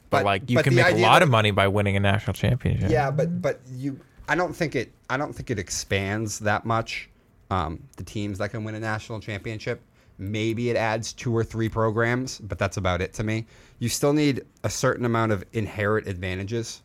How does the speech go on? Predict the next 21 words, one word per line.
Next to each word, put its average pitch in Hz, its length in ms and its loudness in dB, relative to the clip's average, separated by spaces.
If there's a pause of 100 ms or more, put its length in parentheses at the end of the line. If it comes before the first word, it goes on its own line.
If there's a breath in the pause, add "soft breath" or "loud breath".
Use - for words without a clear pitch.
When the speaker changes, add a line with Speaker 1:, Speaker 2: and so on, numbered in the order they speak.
Speaker 2:
to 110 100 -8
be 110 80 -4
good 113 140 0
enough 113 240 -4
to 123 100 -6
win 113 120 -2
a - 20 -4
national 110 440 -4
title. 127 380 0 (460 soft breath)
Um, 92 380 -2 (160)
you 107 140 0
have 107 180 2
to 110 80 -6
be 107 140 0
the 98 120 -2
biggest 101 460 0
brand 101 580 -2
in 98 100 -4
your 95 140 -4
state 104 460 -2
generally. 110 560 0